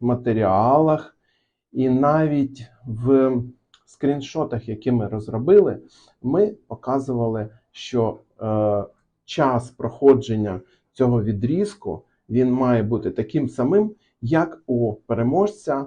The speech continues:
І взагалі, чим більше таких веселих історій у нас буде, тим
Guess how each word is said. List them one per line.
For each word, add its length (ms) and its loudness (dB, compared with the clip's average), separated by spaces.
І 80 0
взагалі, 560 0
чим 240 4
більше 400 2
таких 540 -4
веселих 760 -2
історій 600 0
у 180 -6
нас 340 -4
буде, 400 -4
тим 340 -2